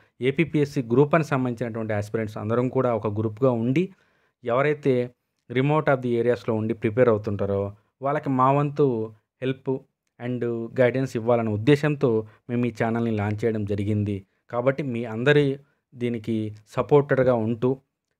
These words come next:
మీ ఫ్రెండ్స్ ఎవరైనా కానీ ఇలాంటి ప్రిపేర్ అవుతుంటే వాళ్ళకి వీడియోస్ షేర్ చేసి, సబ్స్క్రైబ్ చేసి మాకు సపోర్ట్ చేయాల్సిందిగా, మమ్మల్ని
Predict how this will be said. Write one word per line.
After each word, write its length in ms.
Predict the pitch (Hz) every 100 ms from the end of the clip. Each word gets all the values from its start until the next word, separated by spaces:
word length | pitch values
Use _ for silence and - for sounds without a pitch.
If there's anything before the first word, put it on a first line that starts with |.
| 127
మీ 100 | 135
ఫ్రెండ్స్ 320 | 139 143 147
ఎవరైనా 320 | 143 147 156
కానీ 180 | 147 143
ఇలాంటి 280 | 123 123 120
ప్రిపేర్ 360 | 113 107 120
అవుతుంటే 340 | 117 110 104 110
వాళ్ళకి 360 | 113 120 113
వీడియోస్ 380 | 107 110 120 113
షేర్ 280 | - 113 107
చేసి, 380 | 110 107 104 101 95 - _ _ _
సబ్స్క్రైబ్ 460 | 143 143 - 165 160
చేసి 380 | 120 110 107 104 104 - _ 117
మాకు 240 | 127 127
సపోర్ట్ 400 | - 113 139 135
చేయాల్సిందిగా, 560 | 131 120 117 - 110 123
మమ్మల్ని 460 | 120 113 110 104